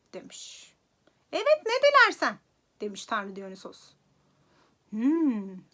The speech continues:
o zaman ben en eski dileği dilemek istiyorum." demiş. Tanrı Dionysos bir an düşünmüş.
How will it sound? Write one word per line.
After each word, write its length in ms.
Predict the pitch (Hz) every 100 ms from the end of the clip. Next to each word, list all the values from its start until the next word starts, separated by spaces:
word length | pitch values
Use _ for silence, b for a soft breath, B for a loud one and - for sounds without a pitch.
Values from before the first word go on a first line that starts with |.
| -
o 80 | 160
zaman 400 | 190 202 285 277
ben 160 | 311 -
en 180 | 294 330 -
eski 420 | 214 - - 208
dileği 380 | 208 208 190 185 _ _ _ _ -
dilemek 320 | 190 190 190
istiyorum." 520 | - - 190 180 175
demiş. 480 | 175 - - - _ _ _ _
Tanrı 340 | _ 208 208 202
Dionysos 420 | 214 214 220 - 220
bir 60 |
an 200 | 208 208
düşünmüş. 460 | 208 - 254 330